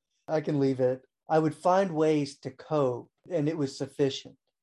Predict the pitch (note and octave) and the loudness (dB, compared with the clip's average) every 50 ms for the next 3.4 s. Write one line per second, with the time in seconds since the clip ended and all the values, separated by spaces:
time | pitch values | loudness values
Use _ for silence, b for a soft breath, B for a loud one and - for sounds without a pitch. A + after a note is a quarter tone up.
0 | _ _ _ - D#3 C#3 C#3+ C#3+ D#3 D3+ D3+ D#3 D#3 - C#3+ D#3 D3+ D3 C#3 C3 | _ _ _ -4 -2 -2 0 2 4 4 4 4 2 -2 0 0 2 2 2 0
1 | B2+ B2+ C3 B2 A2 C3 C#3+ E3+ F#3 E3 C3+ A#2 B2 A#2+ A#2 A2+ A2+ A#2 - _ | -4 -6 -8 -6 -4 -2 0 0 0 -2 -4 -6 -6 -10 -10 -10 -14 -18 -20 _
2 | _ _ _ _ - C3 C3+ C#3 D3+ C3 A2+ - - - _ - B2+ B2 B2 - | _ _ _ _ -2 -2 -2 -2 -4 -8 -12 -14 -18 -10 _ -2 -2 -2 -4 -6
3 | - C3 - _ _ _ - _ | -14 -20 -20 _ _ _ -20 _